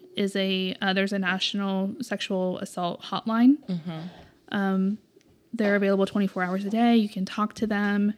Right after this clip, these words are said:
Speaker 1: You can, um, you can get help.
Speaker 2: Mm-hmm.
Speaker 1: Um,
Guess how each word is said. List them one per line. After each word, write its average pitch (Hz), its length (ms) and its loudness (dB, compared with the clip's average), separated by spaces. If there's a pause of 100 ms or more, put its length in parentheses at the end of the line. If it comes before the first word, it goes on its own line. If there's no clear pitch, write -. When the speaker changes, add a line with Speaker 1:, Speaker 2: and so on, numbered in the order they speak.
(420)
Speaker 1:
You 190 220 -2
can, 180 680 -2 (120)
um, 185 480 -4 (200)
you 214 100 -2
can 190 160 0
get 185 160 -4
help. - 320 -6 (280)
Speaker 2:
Mm-hmm. 165 340 -4 (460)
Speaker 1:
Um, 185 400 -4